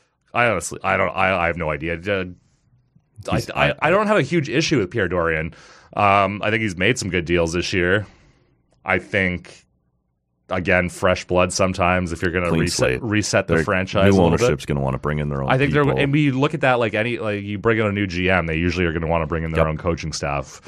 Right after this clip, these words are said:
Speaker 2: Yep.
Speaker 1: Um, you bring in a head coach, they're probably gonna get rid of the assistants too, 'cause they wanna bring in their own people. So that, you know, that makes sense. And if they, I'm open to the Sens' vision because we're, you know, it, this is such a pivotal point for,
Speaker 2: Mm-hmm.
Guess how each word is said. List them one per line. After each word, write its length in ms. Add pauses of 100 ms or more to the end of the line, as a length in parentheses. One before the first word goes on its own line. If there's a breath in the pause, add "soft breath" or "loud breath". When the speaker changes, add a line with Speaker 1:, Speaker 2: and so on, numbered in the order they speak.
Speaker 2:
Yep. 140 (280 loud breath)
Speaker 1:
Um, 680
you 100
bring 160
in 60
a 60
head 180
coach, 340
they're 100
probably 200
gonna 100
get 60
rid 140
of 40
the 60
assistants 500
too, 160
'cause 120
they 80
wanna 160
bring 160
in 40
their 140
own 100
people. 280
So 180
that, 320
you 80
know, 80
that 160
makes 220
sense. 320
And 120
if 140
they, 320 (460 loud breath)
I'm 200
open 300
to 80
the 100
Sens' 360
vision 420
because 600
we're, 220 (160)
you 100
know, 180
it, 200
this 120
is 60
such 180
a 60
pivotal 360
point 360
for, 280 (140)
Speaker 2:
Mm-hmm. 300